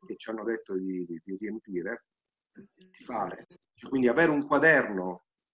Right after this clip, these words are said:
dove non devono essere dei fogli volanti, deve essere un quaderno con la copertina rigida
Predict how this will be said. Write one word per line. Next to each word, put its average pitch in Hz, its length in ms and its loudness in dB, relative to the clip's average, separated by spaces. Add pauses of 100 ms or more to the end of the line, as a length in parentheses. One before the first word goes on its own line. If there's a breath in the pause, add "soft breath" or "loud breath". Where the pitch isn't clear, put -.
(260)
dove 139 680 4
non 147 140 -8
devono 165 260 4
essere 143 320 0
dei 123 120 4
fogli 120 320 2
volanti, 90 600 -2
deve 135 180 0
essere 139 260 0
un 170 160 2
quaderno 151 840 2 (160)
con 165 160 0
la 151 100 4
copertina 123 560 0
rigida 143 680 -2